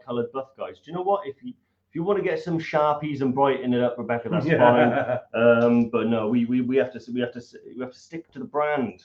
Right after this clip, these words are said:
Speaker 2: I know, I know. We,
Speaker 1: Um,
Speaker 2: we, yeah, we, you never know. We could, we could change it up a bit over the next couple of years.
Speaker 1: Do you know what we could do? We
Speaker 2: We'll
Speaker 1: could
Speaker 2: get
Speaker 1: do,
Speaker 2: some
Speaker 1: like,
Speaker 2: pink ones
Speaker 1: we
Speaker 2: and
Speaker 1: could
Speaker 2: orange ones, but they're the same design,
Speaker 1: maybe
Speaker 2: right?
Speaker 1: a special edition buff or something,
Speaker 2: Yeah,
Speaker 1: you know,
Speaker 2: that's a
Speaker 1: for,
Speaker 2: good
Speaker 1: like,
Speaker 2: idea.
Speaker 1: a particular day or something. We'll do a special edition.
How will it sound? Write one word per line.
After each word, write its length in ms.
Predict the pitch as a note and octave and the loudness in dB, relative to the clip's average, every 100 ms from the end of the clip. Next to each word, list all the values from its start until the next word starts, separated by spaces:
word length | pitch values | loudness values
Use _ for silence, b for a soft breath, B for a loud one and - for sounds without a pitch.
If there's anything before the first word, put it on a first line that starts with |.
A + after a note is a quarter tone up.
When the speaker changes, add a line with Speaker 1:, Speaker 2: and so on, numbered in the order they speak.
| B2+ | -6
Speaker 2:
I 100 | C3+ | 0
know, 440 | C#3 C#3 C3+ C3 | 4 4 4 0
I 80 | B2 | 0
know. 200 | B2+ B2 | -2 -2
We, 140 | B2+ | -2
Speaker 1:
Um, 340 | G#2+ A2 A2 A2 | 0 0 0 -4
Speaker 2:
we, 80 | B2 | -4
yeah, 180 | B2 | -4
we, 120 | C3+ B2+ | -4 -6
you 120 | C3+ B3 | -8 -6
never 200 | G4+ G#4 | -4 0
know. 180 | C#3+ | 0
We 140 | C3 D#3+ | 0 -4
could, 120 | F#3+ | -8
we 80 | F3+ | -10
could 160 | A3+ | -14
change 280 | - E3+ C3 | -12 -10 -6
it 20 | |
up 120 | - - | -6 -8
a 20 | |
bit 160 | G#2+ | -12
over 160 | F#2+ F#2+ | -12 -16
the 80 | F#2+ | -20
next 200 | F#2 _ | -20 _
couple 200 | E2+ F2 | -20 -20
of 60 | E2+ | -20
years. 240 | F2 F2+ | -20 -18
Speaker 1:
Do 60 | C#3+ | -6
you 60 | |
know 60 | G3 | -4
what 80 | G3 | -4
we 80 | - | -6
could 120 | D#3+ | -6
do? 60 | E3+ | -4
We 100 | E3+ | -2
Speaker 2:
We'll 40 | |
Speaker 1:
could 80 | - | 2
Speaker 2:
get 60 | |
Speaker 1:
do, 40 | A#3 | 2
Speaker 2:
some 100 | G3 | 2
Speaker 1:
like, 100 | - | 2
Speaker 2:
pink 200 | A#2+ G#2+ | -2 -2
ones 200 | G#2 G#2 | -6 -4
Speaker 1:
we 60 | |
Speaker 2:
and 60 | G#2 | -2
Speaker 1:
could 40 | G#2+ | -2
Speaker 2:
orange 160 | G#2 | -4
ones, 200 | G2 G2 | -10 -14
but 220 | - G#2 F#2+ | -14 -16 -14
they're 120 | G#2+ G2 | -18 -18
the 100 | - | -10
same 200 | A#2 G#2 | -8 -8
design, 300 | G2 F#2 E2 | -12 -14 -4
Speaker 1:
maybe 160 | G#3 A3+ | -2 -2
Speaker 2:
right? 80 | - | -6
Speaker 1:
a 20 | |
special 500 | - - D3 - B2 | -6 -4 -4 -4 -4
edition 540 | - G2+ - F#2 E2 D#2+ | -2 -4 -12 -12 -16 -10
buff 220 | D#2+ - | -10 -10
or 120 | D#2+ | -16
something, 380 | - E2 E2 F2+ | -14 -14 -12 -8
Speaker 2:
Yeah, 60 | - | -4
Speaker 1:
you 60 | D#3 | -4
know, 40 | |
Speaker 2:
that's 100 | - | -4
a 40 | - | 0
Speaker 1:
for, 60 | |
Speaker 2:
good 60 | G#2+ | 0
Speaker 1:
like, 100 | F#2+ | 2
Speaker 2:
idea. 120 | G2+ | -2
Speaker 1:
a 20 | |
particular 440 | - A2 G#2 F#2+ F#2 | -6 -12 -8 -6 -4
day 200 | F#2 F2 | -4 -4
or 100 | D#2+ | -6
something. 400 | E2+ E2 E2 E2 | -10 -16 -14 -16
We'll 140 | E2+ | -16
do 120 | F2 F2 | -18 -20
a 20 | |
special 420 | - F#2 - F2 | -8 -8 -8 -20
edition. 380 | E2 E2+ - | -20 -20 -18